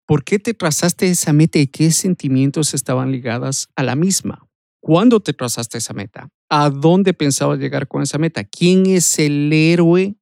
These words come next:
de dicha meta? Y el paso número dos, aprende de tus errores. Acuérdate que inclusive los multimillonarios de,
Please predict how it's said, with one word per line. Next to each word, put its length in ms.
de 320
dicha 540
meta? 560
Y 80
el 80
paso 260
número 260
dos, 360
aprende 540
de 100
tus 260
errores. 460
Acuérdate 680
que 140
inclusive 560
los 300
multimillonarios 1600
de, 400